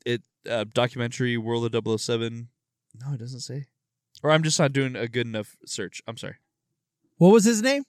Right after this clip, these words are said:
Speaker 1: Richard Dick Keel. K I E L.
Speaker 2: That's not him. K I E L?
Speaker 1: K I E L,
Speaker 2: I,
Speaker 1: Richard.
Speaker 2: I found him.
Speaker 1: Okay.
Speaker 2: Okay.
Speaker 1: Oh, The Spy Who Loved
Speaker 2: Le-,
Speaker 1: Me.
Speaker 2: The Spy Who Loved Me.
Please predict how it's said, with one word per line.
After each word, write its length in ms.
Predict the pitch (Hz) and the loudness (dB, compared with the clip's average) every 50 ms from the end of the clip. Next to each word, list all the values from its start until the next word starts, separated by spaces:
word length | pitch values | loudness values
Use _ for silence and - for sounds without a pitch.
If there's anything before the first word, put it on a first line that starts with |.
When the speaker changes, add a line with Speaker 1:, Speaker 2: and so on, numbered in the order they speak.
| _ _ - | _ _ -8
Speaker 1:
Richard 560 | - 131 143 147 143 - 180 190 214 214 202 - _ _ _ _ _ _ _ _ 123 107 - | -2 2 2 2 4 2 2 2 2 0 -2 -12 _ _ _ _ _ _ _ _ -20 -10 -4
Dick 400 | 127 127 143 - - - _ _ _ _ _ _ _ _ _ _ _ _ _ - | -2 -2 -2 -2 -8 -20 _ _ _ _ _ _ _ _ _ _ _ _ _ -12
Keel. 420 | - - 151 139 117 104 - - _ _ _ _ | -4 0 2 2 2 0 -2 -6 _ _ _ _
K 260 | - 143 143 151 151 - | 0 2 2 2 2 0
I 320 | - 131 131 131 127 - - | -2 0 0 0 0 -2 -4
E 160 | 123 127 - | -8 -10 -10
L. 240 | 95 98 95 - _ _ _ _ _ _ _ _ _ _ - | -10 -12 -12 -14 _ _ _ _ _ _ _ _ _ _ -6
Speaker 2:
That's 200 | 233 294 - - | -6 -6 -6 -6
not 140 | 220 - - | -14 -14 -14
him. 360 | 139 135 104 120 165 208 - _ _ _ _ _ _ _ _ _ _ - | -16 -10 -4 0 0 0 0 _ _ _ _ _ _ _ _ _ _ -2
K 340 | - 202 202 196 202 208 - - | 2 4 6 6 6 4 2 2
I 440 | 165 170 175 175 185 202 214 220 - - | 4 6 6 6 6 4 4 0 -4 -12
E 200 | 202 208 208 202 | -14 -12 -8 -2
L? 280 | 214 240 262 294 294 _ _ - - _ _ _ _ _ _ _ _ - _ _ _ | 0 0 0 0 -4 _ _ -20 -20 _ _ _ _ _ _ _ _ -20 _ _ _
Speaker 1:
K 220 | - - 165 170 165 | 0 2 2 4 4
I 200 | 147 151 156 156 | 4 2 2 2
E 240 | 120 143 151 - | 0 -2 -4 -4
L, 260 | - 113 107 101 98 _ _ _ - | -4 -4 -4 -4 -6 _ _ _ 0
Speaker 2:
I, 80 | 160 | 0
Speaker 1:
Richard. 260 | 165 175 107 - - - | 0 0 0 -4 -10 -4
Speaker 2:
I 120 | 139 143 | -2 -2
found 280 | 135 - 135 113 107 110 | -2 -2 -4 -6 -6 -10
him. 60 | 110 _ _ _ - | -12 _ _ _ -14
Speaker 1:
Okay. 80 | 120 127 | -12 -12
Speaker 2:
Okay. 220 | 120 - 117 110 - _ _ _ _ _ _ _ _ _ _ _ _ _ _ _ - | -10 -10 -14 -16 -16 _ _ _ _ _ _ _ _ _ _ _ _ _ _ _ 4
Speaker 1:
Oh, 160 | 185 196 180 | 6 6 6
The 80 | 165 | 6
Spy 240 | 156 - - 196 185 | 6 4 6 6 6
Who 140 | 185 190 165 | 8 8 6
Loved 240 | 151 156 151 135 220 | 6 4 2 0 2
Speaker 2:
Le-, 180 | 214 247 247 | 0 0 0
Speaker 1:
Me. 40 | 226 | 2
Speaker 2:
The 100 | 214 233 | 2 0
Spy 300 | - - - 302 320 339 | 0 2 2 4 4 6
Who 240 | 330 392 403 415 453 | 6 6 6 6 4
Loved 120 | 453 381 269 | 0 0 0
Me. 260 | 175 131 104 - _ | -2 -2 -2 -6 _